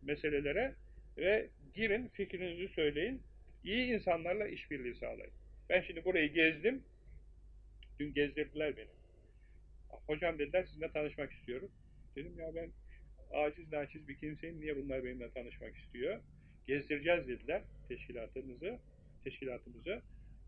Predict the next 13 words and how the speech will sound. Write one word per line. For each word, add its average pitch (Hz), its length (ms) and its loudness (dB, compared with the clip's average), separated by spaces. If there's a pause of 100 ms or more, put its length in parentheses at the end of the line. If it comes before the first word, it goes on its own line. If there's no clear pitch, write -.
(100)
O 156 340 4 (340)
bilgisayarlar 151 720 4
var, 143 260 4 (840)
fişlemeler, 143 640 0
çalışmalar, 139 800 0
bölümler, 143 520 2 (120)
seksiyonlar, 143 720 0 (360)
sectionlar, 143 800 4 (340)
efendim, 131 400 -6
vesaireler. 147 600 0 (800)
Çok 143 120 0
hoşuma 202 300 -4
gitti. 170 280 -8